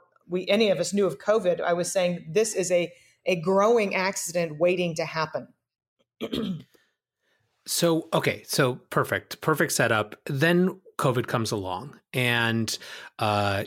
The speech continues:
Speaker 2: you know, we, we start to see, after a long period of kind of denial, uh, about it, um, we finally start to see action, right? We start to see the markets react, even though they hadn't exactly when China was on lockdown. We got an emergency meeting and a rate cut, then a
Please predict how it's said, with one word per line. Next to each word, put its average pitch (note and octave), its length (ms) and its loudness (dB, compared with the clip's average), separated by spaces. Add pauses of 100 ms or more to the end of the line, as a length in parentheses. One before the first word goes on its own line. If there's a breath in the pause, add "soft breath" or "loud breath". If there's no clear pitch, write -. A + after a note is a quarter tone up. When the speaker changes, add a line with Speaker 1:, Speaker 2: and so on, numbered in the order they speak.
Speaker 2:
you A#2+ 100 -2
know, G2 120 -2
we, A#2 540 -2
we C#3 100 -2
start C#3+ 380 0
to D3+ 100 0
see, A#2 640 0 (340 loud breath)
after C3 240 0
a B2+ 60 2
long D3+ 220 2
period C#3+ 340 2
of A#2 120 -2
kind A#2 200 -2
of G#2 80 -4
denial, A2+ 680 0
uh, A2+ 200 -2
about B2 360 0
it, G2+ 240 -4 (260 loud breath)
um, G#2+ 360 -2
we C3+ 120 0
finally C#3 380 0
start A#2+ 240 -2
to A2 80 -6
see A2+ 200 -2
action, F#2+ 380 -2
right? A2+ 180 -2
We A2+ 60 -2
start A2 220 -2
to A2+ 40 -6
see A2+ 140 -4
the G2+ 80 -4
markets C#3 380 0
react, C#3 440 2
even A2+ 160 -2
though G#2 120 0
they G2+ 160 -2
hadn't A2 420 -2
exactly G#2+ 540 -2
when G2+ 340 -4 (260 loud breath)
China C#3+ 280 0
was C#3+ 160 0
on C3+ 160 0
lockdown. B2 680 0
We G#2 140 -4
got G2+ 360 0
an G#2+ 120 -2
emergency G#2 420 -4
meeting A#2 300 0
and F#2 80 -4
a F#2 60 -4
rate C#3 260 0
cut, B2 320 0
then G2+ 160 -2
a F2+ 240 -8